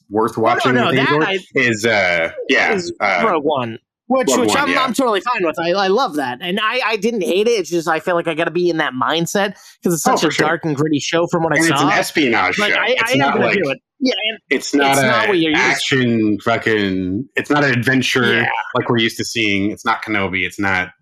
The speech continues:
Speaker 2: Mm-hmm.
Speaker 1: any of
Speaker 2: But
Speaker 1: the other stuff.
Speaker 2: for, for me,
Speaker 1: Yeah.
Speaker 2: Ah-, Ahsoka, I, I, I just haven't been able to, I, I gotta give it another shot, but it's just not there for me yet. And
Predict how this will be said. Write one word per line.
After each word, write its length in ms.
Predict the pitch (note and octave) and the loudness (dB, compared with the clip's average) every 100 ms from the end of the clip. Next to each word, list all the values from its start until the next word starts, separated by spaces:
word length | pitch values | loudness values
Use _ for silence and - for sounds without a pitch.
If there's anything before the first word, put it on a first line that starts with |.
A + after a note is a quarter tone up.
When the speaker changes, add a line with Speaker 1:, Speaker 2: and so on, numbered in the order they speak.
| _ | _
Speaker 2:
Mm-hmm. 1300 | G#3+ F3 F3 E3 - _ _ _ _ - F#4 _ - | -4 -2 -4 -6 -14 _ _ _ _ -20 -20 _ -4
Speaker 1:
any 140 | - E3+ | 2 4
of 40 | |
Speaker 2:
But 80 | B3 | 2
Speaker 1:
the 60 | A3+ | 2
other 120 | D#3+ | -2
stuff. 160 | - - | -2 0
Speaker 2:
for, 160 | A#3 | 0
for 160 | - A#3 | 0 0
me, 140 | A#3+ | 2
Speaker 1:
Yeah. 100 | A3+ | 2
Speaker 2:
Ah-, 300 | D#3 - - A#3 | 0 -2 -2 -2
Ahsoka, 440 | - - C#4 C4+ G3+ | -2 0 0 0 0
I, 180 | F3 F#3+ | 0 -2
I, 180 | G3+ G#3 G3+ | -2 -2 -2
I 60 | |
just 240 | E3+ G3 - | -2 -2 0
haven't 260 | G3 F3+ | 0 0
been 120 | E3 E3 | 0 -2
able 180 | E3 | 0
to, 260 | D#3 C#3+ B2+ - _ _ _ - | 0 0 -2 -8 _ _ _ -2
I, 140 | F#3+ A3 | 0 0
I 60 | G3+ | 0
gotta 200 | A#3 A#3 | 0 2
give 160 | A3+ | 2
it 60 | G#3+ | 2
another 260 | G#3 G#3 G3 | 0 0 0
shot, 360 | - G3 G3+ - | 0 0 0 -2
but 120 | D#3+ | -4
it's 100 | D3+ | -4
just 200 | D#3+ C3+ | -4 -2
not 320 | D3 D#3 C#3+ | 0 0 0
there 220 | C3+ C3+ | 0 0
for 180 | B2 C3 | 0 -4
me 240 | A#2 A2 G#2+ | -4 -4 -4
yet. 240 | A2 G2+ _ - | -4 -6 _ -6
And 360 | C#3+ A2+ A2 | -4 -4 -8